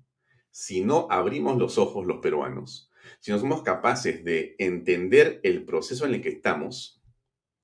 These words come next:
que no es un proceso legal o constitucional, sino que es un proceso político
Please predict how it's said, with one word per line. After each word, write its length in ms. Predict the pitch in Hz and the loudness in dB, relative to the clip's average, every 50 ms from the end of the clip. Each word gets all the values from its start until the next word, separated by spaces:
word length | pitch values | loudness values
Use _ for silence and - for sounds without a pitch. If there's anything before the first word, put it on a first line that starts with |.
| _ _ _ - | _ _ _ -10
que 120 | - 80 | -8 -4
no 100 | 87 123 | -2 -2
es 120 | 139 135 | 0 0
un 120 | 139 127 120 | -2 -2 -2
proceso 380 | 104 85 - 95 92 - 101 | -2 -2 0 -2 -2 -2 -2
legal 340 | 85 78 71 65 69 71 78 | -2 -2 -2 -2 -2 -4 -4
o 60 | 82 | -6
constitucional, 760 | 73 80 71 71 69 - - - - 67 69 69 - - - _ | -6 -8 -10 -10 -10 -10 -8 -8 -8 -8 -8 -8 -10 -10 -14 _
sino 240 | - - 87 90 92 | -14 -4 -2 0 0
que 80 | 104 | 0
es 60 | 101 110 | 0 -2
un 240 | 104 92 90 - | -4 -4 -6 -4
proceso 580 | - - 80 - - 90 - 101 90 90 - _ _ | -4 -4 -2 0 0 -2 -2 -4 -6 -6 -10 _ _
político 760 | - 85 85 - 123 120 120 120 113 107 117 110 107 - - | 0 2 2 2 0 -2 -4 -4 -2 0 0 -2 -2 -4 -12